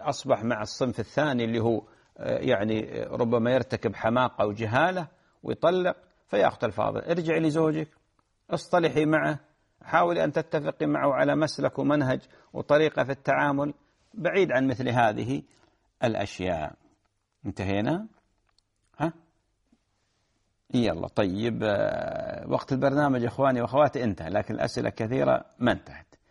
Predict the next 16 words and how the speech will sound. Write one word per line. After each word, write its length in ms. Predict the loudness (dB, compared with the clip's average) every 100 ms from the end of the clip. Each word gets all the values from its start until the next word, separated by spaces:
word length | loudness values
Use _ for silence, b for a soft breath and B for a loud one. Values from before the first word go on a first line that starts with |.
| _ _ _
أذكركم 760 | -6 -4 -4 -2 -4 -2 -4 -2
بشروط 580 | -2 -2 -4 -2 -2 -2
قبول 360 | -2 -2 -2
الأسئلة 460 | -2 -4 -4 -6 -6
في 100 | -6
البرنامج 580 | -2 0 0 0 0 -4 -10 b b b b
بالنسبة 380 | -4 -4 -4 -2
لأسئلة 380 | -2 -4 -4 -4
الواتساب، 600 | -2 -2 0 0 0 -4 _ -8
آه، 240 | -6 -4
ذكر 280 | -4 -4 -4
الاسم 340 | -4 -4 -6 -4
أو 160 | -2
الكنية، 440 | -2 0 0 0 -4 _ _ -18
اسم 200 | -6 -4
البلد. 400 | 2 4 4